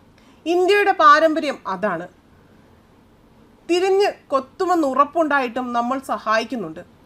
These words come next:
ഇന്ത്യയുടെ അഭിമാന ദിവസമാണ് ഇന്ന്. ഇന്ത്യക്കായി വീരമൃത്യു വരിച്ച സൈനികരോടും യുദ്ധത്തിൽ പങ്കെടുത്തവരോടും ആ യുദ്ധം മുന്നിൽ നിന്ന് നയിച്ച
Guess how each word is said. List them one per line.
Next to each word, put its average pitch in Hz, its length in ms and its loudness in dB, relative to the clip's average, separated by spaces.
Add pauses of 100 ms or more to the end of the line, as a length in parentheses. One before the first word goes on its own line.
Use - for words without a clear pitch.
(200)
ഇന്ത്യയുടെ 240 380 -2
അഭിമാന 254 480 0
ദിവസമാണ് 262 640 -4 (100)
ഇന്ന്. 180 180 -8 (840)
ഇന്ത്യക്കായി 359 540 2
വീരമൃത്യു 277 600 -6
വരിച്ച 247 360 -8
സൈനികരോടും 220 840 -4 (120)
യുദ്ധത്തിൽ 220 420 -8
പങ്കെടുത്തവരോടും 220 920 -4 (120)
ആ 233 100 2
യുദ്ധം 247 380 -4
മുന്നിൽ 247 360 -2
നിന്ന് 240 380 -6
നയിച്ച 214 340 -6